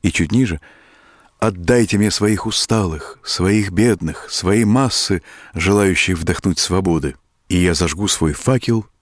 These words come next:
перед золотой дверью». В двадцатом веке землей обетованной с уверенностью можно было назвать только одну землю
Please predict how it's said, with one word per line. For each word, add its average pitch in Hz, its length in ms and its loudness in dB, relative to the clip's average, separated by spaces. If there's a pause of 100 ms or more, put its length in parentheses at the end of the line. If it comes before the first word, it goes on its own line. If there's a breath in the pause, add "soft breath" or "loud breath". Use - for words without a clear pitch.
(160)
перед 76 280 -2
золотой 73 420 -2
дверью». 69 500 -10 (960)
В 85 100 -8
двадцатом 117 520 2
веке 135 380 -2 (240)
землей 98 480 4
обетованной 90 720 0 (420)
с - 140 -4
уверенностью 147 800 0 (180)
можно 131 280 0
было 131 160 2
назвать 123 360 2
только 117 280 -2
одну 82 220 0
землю 67 360 -12